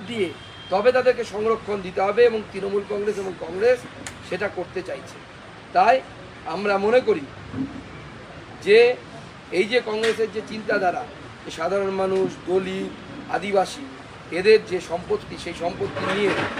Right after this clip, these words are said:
মুসলিমদের মধ্যে, সংখ্যালঘুদের মধ্যে ভাগ করে দেওয়ার যে চিন্তাভাবনা কংগ্রেস নিয়েছে, তৃণমূল কংগ্রেস নিয়েছে, আমরা এই প্রেস কনফারেন্সের মাধ্যমে তার প্রতিবাদ জানাচ্ছি এবং আমরা পশ্চিমবঙ্গের জনগণকে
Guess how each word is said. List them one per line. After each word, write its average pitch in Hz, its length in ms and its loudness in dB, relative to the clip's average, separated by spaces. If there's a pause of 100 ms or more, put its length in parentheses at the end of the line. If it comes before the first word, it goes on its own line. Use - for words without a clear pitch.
(720)
মুসলিমদের 208 760 0
মধ্যে, 190 220 0
সংখ্যালঘুদের 208 640 0
মধ্যে 180 320 -4 (640)
ভাগ 180 160 2 (120)
করে 214 160 2
দেওয়ার 190 300 2
যে 190 160 0
চিন্তাভাবনা 185 600 -2
কংগ্রেস 170 300 -4 (100)
নিয়েছে, 190 400 0 (360)
তৃণমূল 185 280 2
কংগ্রেস 185 560 -2
নিয়েছে, 202 360 2 (420)
আমরা 175 380 2 (380)
এই 180 120 4
প্রেস 196 340 4
কনফারেন্সের 190 500 -2
মাধ্যমে 170 360 -4
তার 180 220 -4
প্রতিবাদ 208 460 4
জানাচ্ছি 196 500 -4 (400)
এবং 202 260 2
আমরা 220 420 6 (540)
পশ্চিমবঙ্গের 233 640 4
জনগণকে 214 720 4